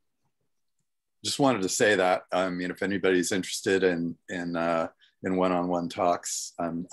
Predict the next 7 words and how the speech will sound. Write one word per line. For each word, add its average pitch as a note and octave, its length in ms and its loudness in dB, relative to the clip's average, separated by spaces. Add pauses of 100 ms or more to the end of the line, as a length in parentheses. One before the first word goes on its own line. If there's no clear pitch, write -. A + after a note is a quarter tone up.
I'm F2 100 -2
up F#2 160 0
for F#2 140 0
that. F2 280 4 (720)
Um, E2+ 640 0 (1040)
I, F#2 300 4
uh, F2+ 480 2